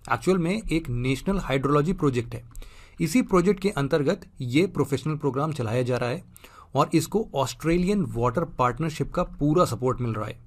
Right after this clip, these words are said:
साथ ही साथ इसका बेसिक एम ये है कि ये ना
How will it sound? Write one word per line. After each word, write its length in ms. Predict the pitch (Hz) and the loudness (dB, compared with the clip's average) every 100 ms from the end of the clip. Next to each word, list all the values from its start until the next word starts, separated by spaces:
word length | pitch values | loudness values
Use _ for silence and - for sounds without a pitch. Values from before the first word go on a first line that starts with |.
| - - - - - - - - - | -20 -18 -16 -16 -18 -20 -20 -14 0
साथ 160 | 147 | 2
ही 80 | 202 | 2
साथ 220 | - 139 170 165 | 2 0 0 -4
इसका 200 | - 208 | -2 -2
बेसिक 440 | 123 143 208 202 - 165 | 2 0 0 -4 -6 0
एम 200 | 214 202 | 2 4
ये 180 | 139 | 2
है 200 | 104 110 175 - - - - | 0 -2 -4 -8 -20 -14 -2
कि 80 | 185 | 0
ये 200 | 147 | 4
ना 140 | 214 | 2